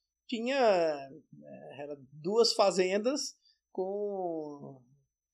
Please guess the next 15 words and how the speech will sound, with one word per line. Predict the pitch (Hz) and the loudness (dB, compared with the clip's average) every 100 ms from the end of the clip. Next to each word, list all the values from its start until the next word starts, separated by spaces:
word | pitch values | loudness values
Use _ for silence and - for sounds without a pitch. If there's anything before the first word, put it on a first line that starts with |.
| _ _ | _ _
mil | 156 151 196 220 | -16 -6 -4 2
cabeças | 226 165 165 185 | 2 4 0 0
em | 196 | -2
cada | 196 190 190 | -2 0 0
uma, | 165 160 139 | 0 -4 -4
né? | 156 190 _ _ _ | -6 -6 _ _ _
Mais | - 156 | -6 -2
ou | 160 | -2
menos | 165 147 | -2 -4
isso. | 135 127 - - _ _ _ _ - | -8 -10 -10 -12 _ _ _ _ -14
E | 147 156 151 | -12 -12 -6
virou | 175 196 | -2 0
cinco | - - 254 285 | 0 2 2 2
fazendas, | - 147 131 139 123 135 | -2 -4 -4 -8 -8 -8
né? | 185 | -8